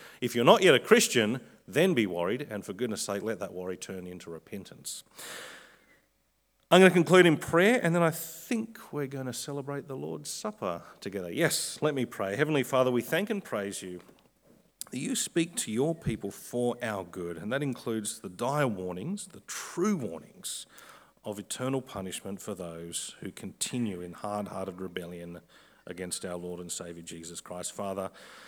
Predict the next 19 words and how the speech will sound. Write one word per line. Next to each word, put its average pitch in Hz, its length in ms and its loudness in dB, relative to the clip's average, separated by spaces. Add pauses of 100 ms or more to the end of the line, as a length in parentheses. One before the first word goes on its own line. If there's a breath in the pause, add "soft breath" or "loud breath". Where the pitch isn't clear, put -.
(180 loud breath)
may 113 240 -4
we 117 640 -2 (760 loud breath)
have 95 220 -8
great 147 380 -4
courage - 920 -4 (840 loud breath)
when, 92 300 -10
uh, 85 340 -10
it's 87 320 -12
right 110 480 -2
in 92 120 -10
terms 95 260 -6
of - 100 -14
time 113 300 -2
and 120 100 -2
context - 760 -8 (720 soft breath)
to - 120 -8
not 160 240 0
hold 101 280 -2
back, 78 320 -8